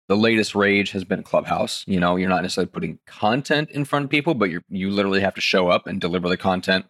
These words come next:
live. So there's zero leverage to that, and it all kind of disappears. People have been using it to record podcasts, but, uh, to me, using Clubhouse to record podcasts has the same disadvantages of using any live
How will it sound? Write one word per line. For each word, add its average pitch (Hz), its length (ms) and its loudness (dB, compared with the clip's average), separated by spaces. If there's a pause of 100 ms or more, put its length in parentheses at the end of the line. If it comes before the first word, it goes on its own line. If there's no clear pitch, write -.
(160)
live. 87 420 2
So - 140 -4
there's 85 240 -6 (160)
zero 113 340 2
leverage 82 540 -2
to 98 120 -2
that, 85 220 4
and 87 120 -8
it 82 40 0
all 101 200 4
kind 92 180 -4
of 87 60 -4
disappears. 87 480 -4 (680)
People 104 180 2
have 101 80 2
been 95 140 2
using 95 240 0
it 90 140 -2
to 95 100 -2
record 87 520 -2 (120)
podcasts, 123 580 0 (460)
but, 92 260 2
uh, 90 120 2
to - 100 -6
me, 110 220 4
using 98 280 0
Clubhouse 92 420 2
to - 100 -2
record 90 280 0
podcasts 104 440 2
has 98 200 0
the 92 60 -2
same 101 420 2
disadvantages 104 680 0
of 101 100 0
using 117 260 4
any 151 140 2
live 85 400 2